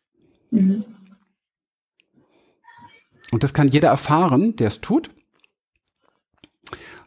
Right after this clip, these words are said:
Speaker 2: Wer jetzt da mit dem Verstand rangeht, äh, wird gleich motzig und sagt, "Ah, ich kann doch nicht zu meinem Mann, der, was weiß ich, mit der Jüngeren durchge-, äh, äh, zwitschert ist, Ja sagen" und so weiter. Natürlich kann ich das, weil er hat ja seine Gründe dafür gehabt.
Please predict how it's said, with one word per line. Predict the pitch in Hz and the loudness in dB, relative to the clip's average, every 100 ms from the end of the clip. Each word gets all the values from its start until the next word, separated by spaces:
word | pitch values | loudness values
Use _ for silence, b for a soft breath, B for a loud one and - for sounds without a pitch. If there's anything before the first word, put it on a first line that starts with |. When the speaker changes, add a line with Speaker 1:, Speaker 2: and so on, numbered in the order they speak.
| - | 0
Speaker 2:
Wer | 120 | 2
jetzt | 127 - | 2 2
da | 139 | 2
mit | 131 | 2
dem | 123 | 0
Verstand | 123 - 127 156 | -2 0 2 2
rangeht, | 131 143 135 139 135 | 2 2 4 0 -2
äh, | - 120 113 | -4 0 2
wird | 113 - | 0 0
gleich | 110 101 | 0 2
motzig | 101 98 - 92 | 0 -2 -2 -4
und | 87 | -4
sagt, | - 82 - | -2 -2 -2
"Ah, | - 113 | -6 -4
ich | 113 | -6
kann | 135 131 | -2 0
doch | |
nicht | 123 123 - | 0 -2 -2
zu | 120 | 0
meinem | 117 113 113 | 2 2 2
Mann, | 123 135 | 2 4
der, | 127 120 113 107 98 | 4 4 4 2 0
was | 113 | -2
weiß | 117 110 | -2 -2
ich, | 110 | 0
mit | 120 113 | 2 2
der | 110 | 4
Jüngeren | 123 135 120 113 | 4 4 2 0
durchge-, | 120 117 - 117 110 | 2 0 0 0 2
äh, | 87 113 113 104 110 | 0 0 0 0 0
äh, | 113 | -2
zwitschert | - 131 - 120 | 0 0 0 0
ist, | 110 - | -2 0
Ja | 98 117 127 | 0 2 4
sagen" | 113 110 107 | 4 4 2
und | 107 | -2
so | 104 | 0
weiter. | 107 110 - | 0 0 -2
Natürlich | 113 117 139 - 247 302 | -4 -2 -2 0 0 0
kann | - 92 | 0 0
ich | 85 | 0
das, | 85 - | -4 0
weil | 107 | 2
er | 98 | 2
hat | 127 | 4
ja | 123 | 2
seine | 120 117 | 4 2
Gründe | 107 170 175 | 2 0 0
dafür | - - 82 | -2 -4 -4
gehabt. | 85 - - | -4 -8 -12